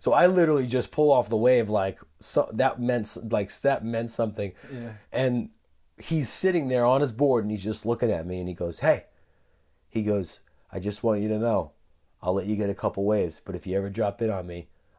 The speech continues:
Speaker 1: I'll cut you in half." <laughs> And I'm, like, eleven years old, you know, he's, like, a forty-year-old guy, like, <laughs> you know, like, he's a grown, you know, and he's like, "You see this big heavy board? I think it would make it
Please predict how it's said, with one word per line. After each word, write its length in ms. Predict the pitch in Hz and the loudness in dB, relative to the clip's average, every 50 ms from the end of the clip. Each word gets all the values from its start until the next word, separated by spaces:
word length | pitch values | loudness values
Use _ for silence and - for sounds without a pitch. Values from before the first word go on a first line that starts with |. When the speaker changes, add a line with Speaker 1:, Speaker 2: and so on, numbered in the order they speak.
| _ _ - | _ _ -12
Speaker 1:
I'll 80 | 85 | -12
cut 260 | - - - 127 101 104 | -8 -4 -2 -2 -2 -2
you 160 | 113 107 101 | -2 -4 -4
in 80 | 98 | -4
half." 380 | 92 104 101 92 87 - - - | -2 -2 -2 -2 -2 -2 -2 0
<laughs> 1300 | 208 - - - - - - - - - - 254 240 - - 262 247 - - 254 - - - - 247 - - - 220 - 220 202 - - | 2 2 4 4 4 4 6 6 4 6 8 6 6 6 6 4 4 6 4 2 2 2 0 -4 -4 -4 -4 -6 -4 -2 -2 -2 -2 0
And 120 | - 247 262 | 4 6 6
I'm, 140 | 262 262 269 | 8 8 8
like, 140 | 269 262 | 6 8
eleven 380 | 254 247 254 262 262 262 262 269 | 8 10 10 10 10 8 6 4
years 200 | 254 254 254 247 | 2 2 6 8
old, 260 | 277 269 254 220 202 | 10 10 10 8 6
you 60 | 214 202 | 4 4
know, 140 | 214 220 220 | 4 4 4
he's, 120 | 226 208 | 4 4
like, 120 | 220 202 | 2 2
a 80 | 208 196 | 2 2
forty-year-old 640 | - - 240 226 226 220 220 214 214 214 214 196 196 | 2 2 2 2 4 2 4 4 6 6 6 6 6
guy, 300 | 233 233 262 240 202 185 | 6 8 10 10 10 10
like, 280 | 180 180 - 226 - - - 220 240 240 226 202 - - 208 - - | 10 8 6 6 4 0 -2 -2 0 0 0 -2 -4 -6 -12 -8 -4
<laughs> 20 | |
you 80 | 247 247 | 2 6
know, 140 | 226 185 | 8 10
like, 180 | 170 170 170 165 | 10 10 8 6
he's 180 | 220 208 190 190 | 4 -2 -2 -2
a 40 | |
grown, 560 | 175 156 151 160 180 185 190 196 190 190 180 - - - | -2 -2 2 4 6 6 6 6 2 0 -4 -8 -6 -4
you 120 | 190 190 | 0 4
know, 180 | 175 156 143 - - - - - - - - - - | 4 4 4 2 -2 -14 -20 -20 -20 -20 -10 -4 -2
and 100 | 135 143 | 0 2
he's 160 | 143 127 127 | 2 2 2
like, 220 | 139 127 117 - - - - _ | 2 2 0 -2 -6 -20 -16 _
"You 100 | - 110 | -8 -8
see 160 | 104 - 156 151 | -4 -2 0 0
this 160 | 147 135 - | -2 -2 -2
big 200 | - 143 135 - | -2 -4 -2 0
heavy 240 | 151 143 139 139 143 | 0 0 2 2 0
board? 420 | 127 147 151 160 175 202 202 - - _ _ - - - _ _ _ | 2 4 6 6 6 6 4 0 -10 _ _ -20 -20 -20 _ _ _
I 160 | - 123 135 | 0 0 0
think 260 | 127 - 151 131 - - | 0 -2 -4 -4 -2 -2
it 40 | |
would 160 | 117 113 110 104 | -2 -2 -2 -2
make 180 | 113 120 113 - | -4 -4 -4 -6
it 160 | 92 - | -8 -10